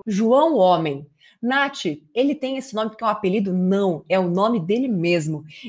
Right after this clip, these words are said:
Ele é o homem mais homem que eu conheço, que tem homem no nome. João Homem, seja muito bem-vindo ao Popcast. Muito obrigada pela sua presença.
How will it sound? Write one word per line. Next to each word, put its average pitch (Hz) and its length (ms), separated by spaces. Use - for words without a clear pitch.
Ele 190 160
é 208 40
o 220 120
homem 226 320
mais 220 400
homem 247 320
que 277 80
eu 277 80
conheço, 226 480
que 285 100
tem 277 220
homem 320 520
no 269 220
nome. 196 460
João 294 360
Homem, 247 300
seja 233 240
muito 220 220
bem-vindo 185 260
ao 180 100
Popcast. 202 920
Muito 214 160
obrigada 180 400
pela 175 160
sua 180 160
presença. 156 640